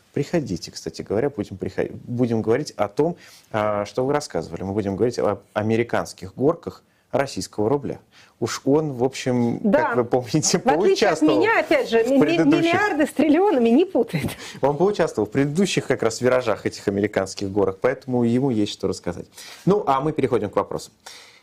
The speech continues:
Speaker 1: Вопрос тонкий лед, скользкий.
Speaker 2: Так.
Speaker 1: Яршин спрашивает вас. В прошлый раз вы обозначили цель две тысячи двадцать четвертого года.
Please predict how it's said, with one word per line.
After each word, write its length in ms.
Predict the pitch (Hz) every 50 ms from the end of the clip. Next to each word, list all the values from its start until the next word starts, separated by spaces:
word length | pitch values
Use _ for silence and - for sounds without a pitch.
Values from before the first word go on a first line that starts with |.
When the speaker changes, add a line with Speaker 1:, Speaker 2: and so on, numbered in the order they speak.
| _ _ _ _ _ _ _ _ _ _ _ _ _ _ _ _ _ _ _ _ _ _
Speaker 1:
Вопрос 1120 | - 117 117 110 104 - - 139 143 156 151 151 - - - - - - - - - - - _ _ _ _ _
тонкий 320 | - 123 123 120 - - 117
лед, 340 | 113 120 110 - - - _ _ _ _ _ _ _ -
скользкий. 680 | - - - - 131 127 113 - - - 80 80 - _ _ _ _ _ _ _ _
Speaker 2:
Так. 300 | - 233 220 202 202 196 -
Speaker 1:
Яршин 520 | - 107 123 123 107 - - - - 65 - - _ _ _
спрашивает 600 | - - - - 76 - - - - - - -
вас. 220 | - - - - _ _ _ _ _ _ _ _ _ _ _ _
В 80 | -
прошлый 400 | - - 151 185 185 - 214 190
раз 320 | 135 101 85 - - - _ _ _ -
вы 140 | - 113 165
обозначили 560 | 190 175 139 120 117 131 139 - - 123 127
цель 540 | 123 - - - - - 127 98 - - - _ _ _ _ _ _ _ _ -
две 160 | 107 104 101
тысячи 240 | - 131 - - 113
двадцать 300 | - 95 92 92 - -
четвертого 500 | - - - 95 92 - - - 95 92
года. 260 | 87 87 82 - -